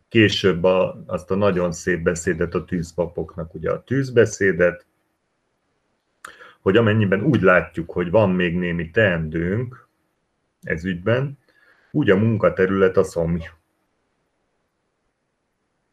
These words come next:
Vagyis a vágyak, amikről pontosan lehet tudni, hogy hol és mikor vannak.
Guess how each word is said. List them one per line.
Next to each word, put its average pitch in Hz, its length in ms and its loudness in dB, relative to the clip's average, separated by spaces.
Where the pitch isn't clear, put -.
Vagyis 120 380 6
a 107 80 6
vágyak, 82 720 0
amikről 113 640 0
pontosan 90 540 0
lehet 87 300 -4
tudni, 107 320 -2
hogy 98 220 -6
hol 90 200 -2
és 92 200 -2
mikor 82 420 -6
vannak. 85 600 -8